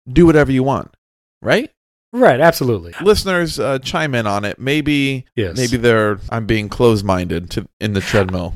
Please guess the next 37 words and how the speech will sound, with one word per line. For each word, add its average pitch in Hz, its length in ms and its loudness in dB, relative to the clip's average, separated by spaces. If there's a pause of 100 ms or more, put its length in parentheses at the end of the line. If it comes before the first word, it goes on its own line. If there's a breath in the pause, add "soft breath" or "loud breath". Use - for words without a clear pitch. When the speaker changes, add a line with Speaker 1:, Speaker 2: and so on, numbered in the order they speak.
(120)
Speaker 1:
culture. - 500 -6 (180)
Speaker 2:
One 170 160 4
of 226 60 6
the 175 60 4
most 127 340 0 (180)
fun 120 160 4
things 104 200 0
I 95 80 0
saw 104 180 -2
at 95 80 -4
the 101 80 -10
gym 101 240 -2
is 92 240 -8
they 113 140 0
had 113 260 2 (320)
the 113 80 -2
Stairmaster 110 840 2
machine. 85 460 -8 (100)
And - 120 -6
I 151 60 0
guess 196 240 0
they 143 180 4
sell 139 280 2
these 120 480 -2
futuristic - 1000 -2 (180)
metal, 113 580 2
like, 104 180 -4
tinfoil 110 560 0
suits, - 540 -4 (180)
I 117 100 -2
guess 117 160 0
so - 120 0
you 101 140 2
sweat 113 300 -2
more 147 320 -2 (240)
or 139 60 -4
something. 180 400 -2